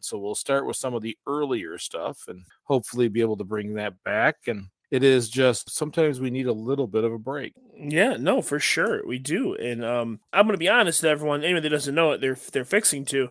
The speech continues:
Speaker 2: You do ninety-nine percent of the work. All I do is show up and talk. And sometimes I show up and talk, snort, sneeze, and drink coffee, which I apologize to you for the editing.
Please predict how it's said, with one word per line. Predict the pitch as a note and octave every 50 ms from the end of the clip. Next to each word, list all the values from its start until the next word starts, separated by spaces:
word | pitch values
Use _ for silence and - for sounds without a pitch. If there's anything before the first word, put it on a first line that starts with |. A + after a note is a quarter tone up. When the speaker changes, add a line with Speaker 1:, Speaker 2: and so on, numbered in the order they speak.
| _ _
Speaker 2:
You | - D3+ E3+ G#3+ C4+
do | E4 D4+ C#4 A3
ninety-nine | G3 F#3+ F#3 F#3 F#3 F3+ F3+ E3+ E3 E3+ E3
percent | - - D#3 - - E3+ D3+
of | C#3
the | C3+ B2+
work. | C3+ D#3 D3+ C3+ A#2+ A2 -
All | - D3+ F#3+ A3
I | A#3 G#3+
do | F#3 F#3+ F3+
is | F3 D#3+
show | - - F3 F3 E3+
up | D#3+ -
and | C#3+ C#3
talk. | - - D#3 C#3+ B2 G#2 - - -
And | C#3 D#3 D3
sometimes | - A3 D4 A#3+ A3 F#3 F#3 F#3+ G3+ -
I | - C3+ D3+ D#3
show | D3 - - F3+ F3+ F3+
up | F3 - -
and | D#3 D#3+ D#3 D#3 D#3 - _ -
talk, | - G3+ G3 G3+ - - -
snort, | - - - - F3+ G3 G3 G3 - -
sneeze, | - - - F3+ F3+ F3+ F#3+ F#3 F3+
and | D#3+
drink | C#3 D#3 E3 D#3+ D3+
coffee, | - E3 E3 D#3 D3+ - A#2 - - _ _
which | - D#3+ E3 D#3 - - -
I | C#3+ D#3 D#3
apologize | D3+ C#3+ - E3+ E3 E3 D#3 D3 D3 D3+ D3 D3 C#3+ -
to | - D3
you | D3 C#3 C#3 C3+
for | - C#3
the | C#3 - C3
editing. | C#3 B2+ A2+ G#2 F#2+ F2+